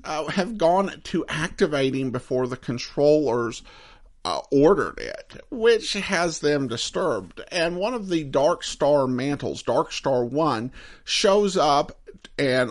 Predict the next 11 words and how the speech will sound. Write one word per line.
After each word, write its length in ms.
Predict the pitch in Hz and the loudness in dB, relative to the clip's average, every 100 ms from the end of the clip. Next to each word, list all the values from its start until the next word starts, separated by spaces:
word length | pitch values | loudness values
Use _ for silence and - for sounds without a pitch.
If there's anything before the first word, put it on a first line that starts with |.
| - | 0
offers 460 | 156 185 185 151 | 2 2 0 -2
itself 540 | 120 - 113 101 120 - | -4 -4 0 0 0 -4
to 180 | 120 113 | -6 -6
Tomar 540 | - 127 127 117 107 | -4 -2 0 0 -2
Two, 440 | - 175 151 98 | -4 -2 0 0
who 240 | - 135 123 | -2 -2 0
a-, 100 | 120 - - | -2 -6 -12
accepts 680 | 113 - - 233 240 - | -10 -8 -6 -4 -4 -4
it 220 | 117 101 - - - - | -6 -6 -10 -20 -20 -6
and 160 | 117 120 | -2 -2
is 160 | - | -4